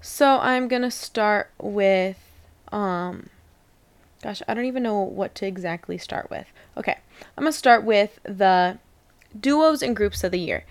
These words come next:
So the nominees for duo of the year are Brooks and Dunn, Brothers Osborne, Dan and Shay, Maddie and Tay, and The War and Treaty.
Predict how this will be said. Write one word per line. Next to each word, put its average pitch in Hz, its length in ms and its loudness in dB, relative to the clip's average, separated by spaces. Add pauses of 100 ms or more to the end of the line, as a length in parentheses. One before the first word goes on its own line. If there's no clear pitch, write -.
(260)
So 269 400 4
the 247 460 4
nominees 269 640 2
for 214 600 4 (120)
duo 233 320 4
of 190 220 2
the 190 80 -2
year 180 300 2
are 196 220 2
Brooks 196 320 -2
and 254 160 2
Dunn, 190 460 4 (260)
Brothers 214 380 6
Osborne, 196 560 2
Dan 190 260 2
and 240 160 0
Shay, 180 460 2 (340)
Maddie 202 420 2
and 240 120 -2
Tay, 180 440 0 (460)
and 185 560 -2
The 208 240 0
War 196 300 4
and 185 180 -2
Treaty. - 460 -8